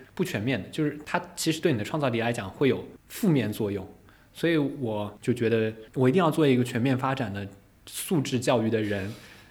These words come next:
然后但同时我应试教育也要，也，也不能败了，因为我，我也很，很清楚地知道你没有一个好的平台，你的创造力没有办法很好地发挥，就是应试很像是一个社会规则，然后创造力很像是一种需要到一定门槛才能发挥的大招，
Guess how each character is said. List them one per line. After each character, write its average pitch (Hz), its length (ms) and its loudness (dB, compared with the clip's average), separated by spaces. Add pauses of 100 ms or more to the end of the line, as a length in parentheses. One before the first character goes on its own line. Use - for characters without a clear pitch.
(140)
然 123 100 2
后 143 80 6
但 170 220 6
同 151 180 6
时 160 140 6
我 120 80 10
应 160 100 8
试 151 80 4
教 135 200 4
育 120 60 4
也 110 40 4
要， 113 180 2 (220)
也， 123 200 2
也 113 60 2
不 113 120 -2
能 110 320 -2 (400)
败 120 180 4
了， 92 140 -10 (560)
因 220 100 8
为 262 80 10
我， 180 60 8
我 139 180 6
也 214 100 10
很， 123 140 6
很 120 240 2
清 190 180 4
楚 220 140 2
地 113 80 6
知 156 100 -2
道 151 200 6
你 120 100 4
没 110 80 4
有 175 140 4
一 - 20 4
个 131 60 4
好 123 120 0
的 104 60 0
平 120 160 0
台， 135 140 0
你 107 40 -2
的 104 60 -2
创 151 160 -4
造 143 80 0
力 127 100 2
没 117 120 0
有 135 100 0
办 117 140 -2
法 107 120 -4 (360)
很 110 120 -2
好 120 140 0
地 95 80 -6
发 104 160 -8
挥， 95 220 -10 (320)
就 - 100 0
是 170 400 0
应 202 160 6
试 185 160 4
很 127 100 4
像 147 160 2
是 143 140 0
一 - 20 4
个 147 60 4
社 147 140 0
会 127 120 2
规 123 140 4
则， 98 220 -8 (320)
然 131 120 0
后 135 360 0 (240)
创 180 160 0
造 170 80 8
力 151 100 4
很 117 100 0
像 139 200 2
是 143 120 2
一 135 60 6
种 95 320 -2 (540)
需 - 200 2
要 170 100 10
到 170 180 8
一 151 60 8
定 156 160 4
门 123 100 6
槛 120 200 0
才 117 100 -2
能 123 100 2
发 139 160 4
挥 151 140 4
的 139 100 6
大 - 240 4
招， 117 420 0